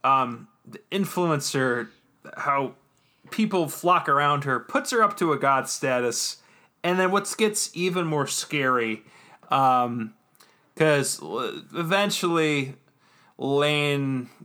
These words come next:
has the power to affect memory and stuff like that. And, uh, you know what? I thought of,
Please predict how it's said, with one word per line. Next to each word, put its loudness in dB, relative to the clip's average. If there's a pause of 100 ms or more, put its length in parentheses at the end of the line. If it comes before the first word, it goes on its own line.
has 0
the -6
power 4
to -2
affect -2
memory -2
and -6
stuff -6
like -4
that. -2 (400)
And, 0 (420)
uh, 0
you -2
know 2
what? 4
I 2
thought 2
of, 0